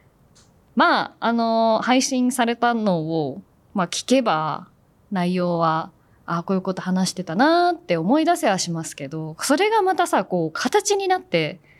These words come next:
文字になって残るということの意味といいますかね。また違った重みがあるなと思って。私が生きた証を<laughs>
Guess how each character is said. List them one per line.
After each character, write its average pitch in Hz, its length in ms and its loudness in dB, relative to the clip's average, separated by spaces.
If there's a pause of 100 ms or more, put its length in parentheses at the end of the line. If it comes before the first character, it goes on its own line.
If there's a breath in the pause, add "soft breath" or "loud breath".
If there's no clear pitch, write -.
(120)
文 349 160 4
字 370 140 2
に 269 120 2
な 220 120 2
っ 220 60 -10
て 156 400 -2 (340 soft breath)
残 208 300 2
る 180 300 0 (120)
と 175 120 -2
い 190 180 0
う 180 60 -2
こ 185 140 -6
と 175 160 -4
の 151 300 -6 (720 soft breath)
意 254 120 6
味 226 140 2
と 139 140 -10
い 123 80 -10
い 127 40 -12
ま 131 140 -14
す - 100 -16
か - 120 -20
ね。 160 220 -10 (180)
ま 185 100 -2
た 302 100 2
違 311 200 0
っ 294 40 0
た 285 160 2
重 269 160 4
み 262 140 4
が 247 140 2
あ 226 40 2
る 180 100 -2
な 147 180 -2
と - 120 -12
思 139 140 -8
っ - 20 -18
て。 - 280 -18 (720 soft breath)
私 208 320 0
が 190 120 4
生 208 80 0
き - 80 -10
た 160 140 -2
証 151 320 -4
を 151 140 0
<laughs> - 60 4